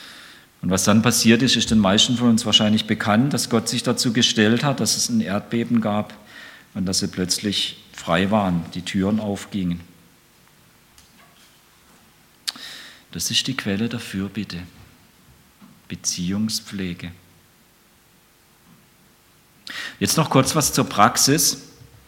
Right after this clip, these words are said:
Also hier, Paulus schreibt von „in allen Dingen“ und macht damit nochmal deutlich, es geht wirklich drum, diese Beziehung immer und überall,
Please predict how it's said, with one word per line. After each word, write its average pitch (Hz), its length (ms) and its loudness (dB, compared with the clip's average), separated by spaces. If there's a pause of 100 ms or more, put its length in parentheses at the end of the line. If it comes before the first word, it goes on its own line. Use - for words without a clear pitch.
(2500)
Also 95 180 0
hier, 143 500 4
Paulus 131 360 8
schreibt 127 380 6
von 156 420 2 (220)
„in 131 180 4
allen 135 520 6
Dingen“ 113 440 6
und 104 160 2
macht 110 320 4
damit 127 260 0
nochmal 120 300 0
deutlich, 123 340 0
es 143 160 -4
geht 139 220 0
wirklich 160 340 2
drum, 156 260 0
diese 160 240 0
Beziehung 143 720 -2
immer 170 380 0
und 180 240 -2
überall, 156 800 0